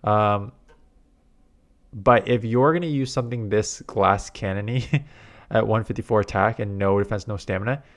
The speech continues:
you cannot use the Water Gun with only three energy per turn. You're gonna need one of those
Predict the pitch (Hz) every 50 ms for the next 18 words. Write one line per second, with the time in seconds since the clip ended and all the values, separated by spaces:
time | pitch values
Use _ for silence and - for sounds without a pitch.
0 | _ _ _ - 113 113 - - - 131 120 113 110 110 107 107 110 113 123 -
1 | - - - - 113 107 107 107 104 104 98 - - - - 117 - 110 101 98
2 | 101 101 98 98 101 95 104 98 95 92 92 87 - _ _ - - 107 95 110
3 | 104 101 95 - - 107 101 98 98 95 92 85 95 85 - 90 - - 95 85
4 | 82 82 - _ _ _ _ _ - _ - - 95 92 107 110 117 131 131 143
5 | 143 131 123 117 110 107 107 107 98 101 101 - - 95 104 110 107 107 95 104
6 | 101 101 98 98 98 - - -